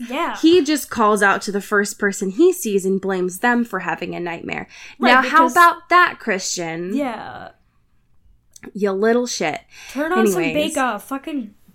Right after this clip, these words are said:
Speaker 1: cool it. All right?
Speaker 2: Exactly.
Speaker 1: Jesus.
Speaker 2: Have some of that frozen over ice cream with ice chips on it that you
Speaker 1: Yeah.
Speaker 2: didn't realize you still had in the freezer.
Speaker 1: Yeah.
Speaker 2: And just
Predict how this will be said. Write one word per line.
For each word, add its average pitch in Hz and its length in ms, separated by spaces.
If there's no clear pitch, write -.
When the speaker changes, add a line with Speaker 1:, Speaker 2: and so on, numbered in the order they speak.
Speaker 1:
cool 262 440
it. 131 300
All 190 100
right? 233 260
Speaker 2:
Exactly. 190 540
Speaker 1:
Jesus. 254 200
Speaker 2:
Have 247 280
some 262 400
of 226 220
that 196 480
frozen 240 800
over 220 420
ice 170 300
cream 180 520
with 202 220
ice 175 300
chips - 340
on 175 200
it 214 200
that 185 140
you 190 100
Speaker 1:
Yeah. 196 160
Speaker 2:
didn't 196 260
realize 220 420
you 214 60
still 170 260
had 214 220
in 254 120
the 277 80
freezer. 170 680
Speaker 1:
Yeah. 277 340
Speaker 2:
And 233 300
just - 760